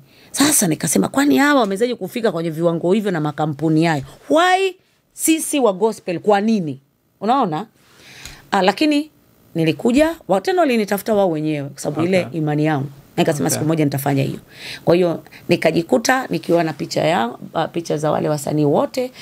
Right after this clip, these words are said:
Speaker 2: Mhm.
Speaker 1: mimi niko pale.
Speaker 2: Vizuri.
Speaker 1: Kwamba na sisi katika ulimwengu tumepewa kumiliki.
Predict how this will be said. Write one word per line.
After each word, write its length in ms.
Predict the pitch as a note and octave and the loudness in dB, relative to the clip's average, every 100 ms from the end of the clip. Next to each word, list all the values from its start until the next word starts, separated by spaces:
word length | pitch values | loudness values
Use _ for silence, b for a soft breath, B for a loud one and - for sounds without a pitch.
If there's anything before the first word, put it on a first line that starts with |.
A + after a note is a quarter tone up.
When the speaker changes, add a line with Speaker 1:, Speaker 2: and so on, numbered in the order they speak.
| B | B
Speaker 2:
Mhm. 100 | C#3+ | -2
Speaker 1:
mimi 140 | A#2 | 2
niko 200 | A#3+ G3+ | 2 2
pale. 420 | D3+ D#3+ C#3 - - | 0 0 -2 -8 -14
Speaker 2:
Vizuri. 520 | E3+ G#2+ G#2+ G2+ G2+ A2 | -8 -4 0 0 0 0
Speaker 1:
Kwamba 460 | G3+ B3 F#3+ C4+ - | 2 4 2 0 -2
na 120 | E3+ | -4
sisi 280 | - A#3+ - | -2 -4 0
katika 260 | F3+ - | 0 0
ulimwengu 640 | F3+ D3+ E3 A#3+ A3 G#3+ G#3+ | 0 2 2 2 0 -2 -6
tumepewa 600 | - E3 D3 C#3+ D#3 D3 | -2 0 0 0 0 0
kumiliki. 640 | C#3 D#3 C#3+ C3 C3+ A2+ | -2 -2 0 0 0 -6